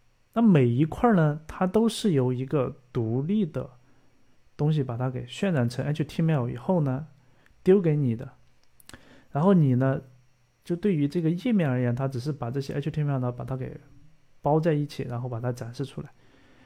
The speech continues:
那每一块儿的这个H T M L呢，它都是，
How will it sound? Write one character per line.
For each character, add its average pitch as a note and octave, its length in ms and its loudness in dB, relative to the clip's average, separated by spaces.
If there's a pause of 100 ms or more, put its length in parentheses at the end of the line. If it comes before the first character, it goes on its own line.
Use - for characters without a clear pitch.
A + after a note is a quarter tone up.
(160)
那 A#3+ 100 0
每 D#3+ 320 2
一 A2 200 -2
块 - 280 -2
儿 G#3+ 120 2
的 C#3+ 80 0
这 D3 120 -4
个 C#3 100 -6
H C#3+ 200 -4
T - 140 -10
M D#3 100 0
L C#3+ 140 0
呢， A#2+ 260 0
它 C3 300 -4
都 C3+ 280 -4
是， C3+ 440 -6